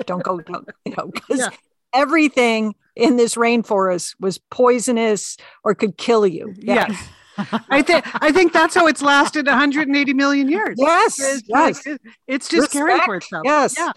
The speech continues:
Speaker 2: So anyway, last year, I didn't know. I was really interested to read that. Last year, it was, um,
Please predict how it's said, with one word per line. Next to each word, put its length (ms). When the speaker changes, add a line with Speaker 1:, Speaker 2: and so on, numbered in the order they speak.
Speaker 2:
So 220
anyway, 320
last 460
year, 260
I 80
didn't 260
know. 220
I 20
was 160
really 240
interested 360
to 40
read 260
that. 280
Last 400
year, 300
it 320
was, 540
um, 480